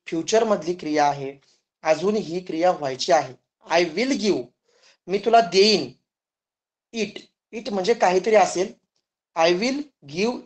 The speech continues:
it back", back म्हणजे परत. "I will give it, I will give it back to you", मी हे तुला परत देईन. मग देईन ही क्रिया व्हायची, मग ती कधी व्हायची?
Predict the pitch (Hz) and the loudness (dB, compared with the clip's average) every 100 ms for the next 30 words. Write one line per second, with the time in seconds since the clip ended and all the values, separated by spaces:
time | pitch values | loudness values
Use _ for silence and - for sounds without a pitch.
0 | - 214 208 - - _ _ 139 135 208 | -4 -2 -2 -6 -20 _ _ -4 0 2
1 | - - _ 139 190 233 285 220 190 262 | 0 -12 _ 0 2 2 2 0 0 -2
2 | - 247 233 - - _ _ _ _ _ | 4 6 6 2 -8 _ _ _ _ _
3 | _ _ _ _ _ 170 165 170 254 277 | _ _ _ _ _ -2 0 0 -4 -6
4 | 180 196 208 180 220 208 - - - - | -4 0 0 0 -2 -4 -4 -14 -10 2
5 | 175 180 254 269 190 220 277 349 - 247 | 4 4 2 -4 -2 0 0 -2 -6 -2
6 | 220 214 - - - 143 190 226 - 285 | -2 -2 -14 -16 -8 2 2 2 -2 -2
7 | 269 254 - - _ _ _ _ - 208 | 2 2 -2 -8 _ _ _ _ -2 2
8 | 202 220 226 254 247 226 247 185 220 233 | 4 4 4 4 6 6 4 2 0 2
9 | 147 - _ _ _ _ _ _ - 185 | -2 -8 _ _ _ _ _ _ -8 -4
10 | 208 175 156 214 254 269 214 247 254 254 | -4 -4 2 2 4 0 0 0 4 4
11 | 185 165 165 - 196 202 247 240 233 240 | 6 4 4 0 -2 -4 -6 0 2 4
12 | 208 175 196 | 4 4 0